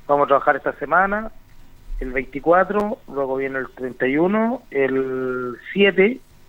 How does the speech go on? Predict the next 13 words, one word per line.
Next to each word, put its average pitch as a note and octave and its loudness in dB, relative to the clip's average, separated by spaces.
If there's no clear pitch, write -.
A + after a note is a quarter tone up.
y C3+ -6
ya D3+ 6
el D#3 4
catorce, D#3 2
si C3 -8
Dios C#3 -2
quiere, D3 0
eh, A#2+ -8
deberíamos C3 -2
estar C3+ -6
en - -20
consejo, B2+ -10
eh, A#2 -2